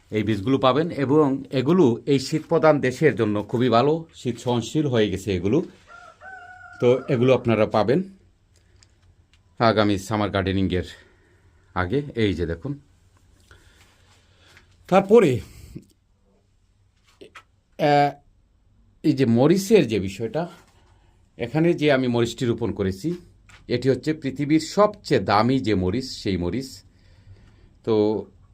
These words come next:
এই মরিচের বীজগুলো অনেক বেশি দাম। তো আমি এগুলো রাখার চেষ্টা করব, যাতে আগামী সামার গার্ডেনিংয়ে আপনাদেরকে দিতে পারি। তো এগুলো আমি রাখব। আর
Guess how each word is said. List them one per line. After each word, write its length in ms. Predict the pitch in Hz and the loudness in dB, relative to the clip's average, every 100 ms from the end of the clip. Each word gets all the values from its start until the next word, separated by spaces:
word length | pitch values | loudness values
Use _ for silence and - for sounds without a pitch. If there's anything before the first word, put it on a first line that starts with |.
| - _ _ _ - - - | -20 _ _ _ -20 -10 0
এই 160 | 143 | 2
মরিচের 360 | 151 151 151 175 | 6 4 4 4
বীজগুলো 400 | 123 135 127 135 | 4 2 4 4
অনেক 380 | 123 117 127 - | 6 6 2 0
বেশি 240 | 107 98 | -4 -2
দাম। 420 | 110 110 101 120 - _ _ - - - _ - - | 2 4 2 -2 -10 _ _ -20 -20 -20 _ -20 -6
তো 240 | 107 104 - | -2 -2 0
আমি 480 | 131 139 135 135 - - _ _ | 2 4 4 2 -2 -14 _ _
এগুলো 280 | 135 131 143 | 2 4 6
রাখার 260 | 131 123 151 | 6 4 0
চেষ্টা 360 | 165 160 - | 0 0 2
করব, 360 | 185 117 101 156 - _ - - - - - | 2 2 2 -2 -8 _ -20 -20 -20 -20 -4
যাতে 320 | 113 101 107 | -2 0 0
আগামী 520 | 107 101 101 98 98 - - - - | 0 0 0 0 -2 -6 -20 -20 -20
সামার 340 | - 113 104 95 | -4 0 0 0
গার্ডেনিংয়ে 600 | 107 135 147 98 85 82 - _ - - - - - | 2 4 4 2 0 -4 -14 _ -20 -20 -20 -18 -4
আপনাদেরকে 560 | 107 110 92 82 - | -2 -2 -4 -6 -8
দিতে 300 | 90 110 127 | -6 -2 0
পারি। 320 | 123 101 123 - - - - - | 0 0 -2 -6 -20 -20 -20 -4
তো 120 | 95 | -2
এগুলো 260 | 98 101 107 | 0 0 0
আমি 140 | 101 | 2
রাখব। 420 | 98 98 127 190 - - - - - - | 0 0 -4 -6 -10 -20 -20 -20 -18 0
আর 400 | 127 127 127 | 4 6 6